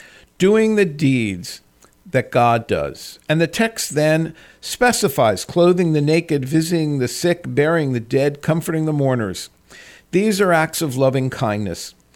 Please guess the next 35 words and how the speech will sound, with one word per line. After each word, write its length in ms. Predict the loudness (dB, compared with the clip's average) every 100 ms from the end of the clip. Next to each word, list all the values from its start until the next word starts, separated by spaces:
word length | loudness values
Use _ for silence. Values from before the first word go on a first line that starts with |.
| -20 -20 -2
There 180 | 0 0
are 60 |
also 400 | 2 2 2 0
the 160 | -2 -4
things 360 | -2 0 0
we 100 | -2
do 300 | 0 2 2
for 160 | 2 0
one 220 | 0 0
another 320 | 0 0 0 0
to 100 | -2
form 340 | 0 -2 0
a 60 | -2
community 580 | -2 0 0 0 0 0
of 140 | -2
people 300 | -4 -2 -2
who 100 | -2
care. 500 | -2 0 2 0 -4 _ _ _ _ -20 -20 -20 -20 _
Each 320 | 0 0 2
of 140 | 0 0
the 100 | -2
deeds 480 | 0 0 0 0
listed 360 | 2 2 2 0
in 120 | 0
the 80 | -2
story 680 | -4 0 2 4 2 0 -4 -10 -20 -20 _
are 180 | 2 2
humble 500 | 2 2 2 2 2
and 100 | 2
ordinary. 680 | 4 2 0 -4 -4 -8 -14 _ _ -20 _ -4
In 120 | -2
the 80 | -2
framework 680 | -2 -2 0 2 0 0 -2
of 100 | -4
tzedakah, 920 | -6 0 0 0 -2 2 2 0